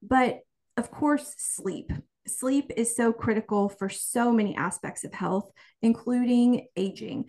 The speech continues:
So what is the correlation between sleep and aging, and why do we need to get that adequate amount of sleep to help us age slower?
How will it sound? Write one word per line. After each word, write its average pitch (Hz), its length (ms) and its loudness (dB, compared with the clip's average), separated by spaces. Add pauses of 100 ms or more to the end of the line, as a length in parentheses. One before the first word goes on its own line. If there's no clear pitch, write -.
(140)
So 254 280 0
what 262 560 -2
is 233 520 -2
the 214 120 -2
correlation 196 1080 -2 (220)
between 202 640 -2
sleep 196 440 -8
and 196 120 -6
aging, 175 600 -8
and 190 380 -6 (240)
why 214 260 0
do 285 100 0
we 262 100 2
need 220 180 2
to 202 60 -8
get - 220 -6
that 185 200 -4
adequate 202 360 -2
amount 190 240 -2
of 190 60 -10
sleep 180 440 -8 (120)
to 180 120 -6
help 185 260 -4
us 185 420 -6 (240)
age 185 480 -6
slower? - 540 -10